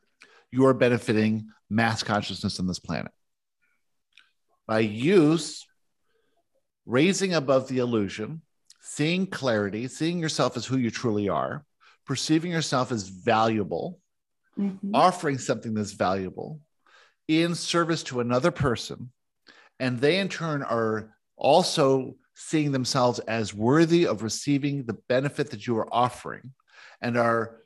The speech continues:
Speaker 1: exchanging their money because they are feeling worthy of it, that they are worthy of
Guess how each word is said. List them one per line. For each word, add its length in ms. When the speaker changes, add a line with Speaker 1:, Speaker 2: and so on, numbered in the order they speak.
Speaker 1:
exchanging 720
their 120
money 380
because 460
they 160
are 260
feeling 600
worthy 500
of 240
it, 240
that 120
they 140
are 160
worthy 760
of 260